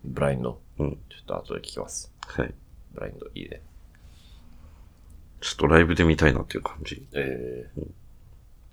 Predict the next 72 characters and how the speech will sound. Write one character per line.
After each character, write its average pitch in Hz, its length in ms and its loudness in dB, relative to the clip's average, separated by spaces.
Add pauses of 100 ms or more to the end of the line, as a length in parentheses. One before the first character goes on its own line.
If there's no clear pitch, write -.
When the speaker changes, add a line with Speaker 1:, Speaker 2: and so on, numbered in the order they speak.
(720)
Speaker 1:
ち - 80 -6
ょ - 40 -4
っ - 20 -12
と - 160 -16
さ 113 140 -8
っ - 40 -14
き 87 140 -6
言 98 140 4
う - 20 -2
か 87 100 2
ど 78 100 2
う 71 40 -2
か 69 80 -2
迷 73 80 2
っ 76 40 0
た - 140 -4
け 67 80 -6
ど、 65 340 -4 (140)
Speaker 2:
う - 80 2
ん。 67 40 4
Speaker 1:
や 76 80 2
っ - 40 -4
ぱ、 - 260 4 (300)
や 90 100 -4
っ - 40 -12
ぱ 113 240 0
来 147 200 6
る - 80 4
と 85 140 4 (100)
し - 120 0
か 87 100 2
思 95 160 2
え 95 40 4
な 85 60 4
い 76 60 2
か 71 80 0
ら 64 220 0
言 95 80 0
い - 20 2
ま 87 120 2
す。 - 220 -10 (220)
Speaker 2:
は - 120 -6
い。 69 60 -8 (120)
Speaker 1:
あ 80 160 8
ま 117 100 8
り 101 100 6
に 78 40 0
業 78 180 0
界 78 160 2
な 71 60 2
ん 67 80 -2
で 60 60 -8
す - 60 -16
け - 60 -4
ど、 - 300 -4 (140)
Speaker 2:
う - 40 -6
ん。 - 20 0
Speaker 1:
漫 90 180 2
画、 87 320 4 (520)
漫 110 160 8
画 117 80 8
編 110 180 4
集 82 120 2
者。 - 280 -4 (540)
Speaker 2:
編 107 180 10
集 - 220 6
者？ - 220 0
Speaker 1:
漫 104 160 -2
画 107 60 -4
編 120 200 -2
集 117 180 2
者 - 220 -4